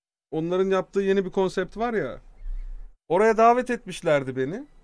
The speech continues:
Ben dedim ki, "Gelemem abi, benim ne işim var adalarda madalarda, yeni evlendim." dedim yani.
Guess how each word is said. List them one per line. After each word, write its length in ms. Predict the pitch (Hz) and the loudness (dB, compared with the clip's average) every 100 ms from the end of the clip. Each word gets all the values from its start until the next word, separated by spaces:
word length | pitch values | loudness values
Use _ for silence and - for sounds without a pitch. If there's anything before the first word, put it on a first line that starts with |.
| _ _ _ _ _ _ - | _ _ _ _ _ _ -8
Ben 140 | 220 | -6
dedim 160 | 277 269 | -6 -10
ki, 140 | 202 | -6
"Gelemem 420 | 202 233 233 202 | -2 -2 -2 -4
abi, 280 | 202 208 180 | -4 -6 -8
benim 240 | 185 196 | -8 -4
ne 80 | 208 | -4
işim 280 | 220 - 202 | -6 -8 -6
var 140 | 190 - | -6 -6
adalarda 460 | 165 170 165 160 | -6 -4 -4 -6
madalarda, 580 | 165 160 156 151 147 147 | -6 -6 -6 -6 -6 -6
yeni 220 | 147 160 | -6 -4
evlendim." 520 | 202 196 180 165 156 143 | -2 -2 -4 -6 -8 -10
dedim 260 | 139 139 | -10 -8
yani. 300 | 135 139 139 | -8 -6 -8